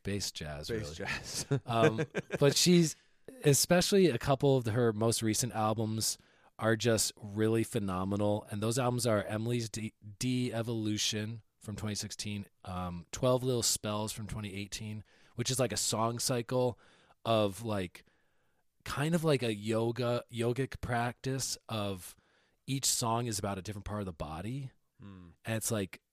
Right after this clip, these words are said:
Speaker 1: themes about life and love and loss and humanity, and it's focusing on, like, the mouth or the hips. Like, the hips song is about dancing and moving. You know, like,
Speaker 2: Yeah.
Speaker 1: it's really,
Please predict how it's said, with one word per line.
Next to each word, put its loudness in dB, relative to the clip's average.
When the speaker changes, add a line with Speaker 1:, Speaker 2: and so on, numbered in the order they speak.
Speaker 1:
themes -4
about -6
life -4
and -6
love -6
and -8
loss -2
and -6
humanity, -4
and -6
it's -6
focusing -2
on, -4
like, -8
the -8
mouth -8
or -10
the -10
hips. -6
Like, -2
the -6
hips -6
song -2
is -8
about -6
dancing -6
and -8
moving. -6
You -2
know, 0
like, 0
Speaker 2:
Yeah. -6
Speaker 1:
it's -2
really, -2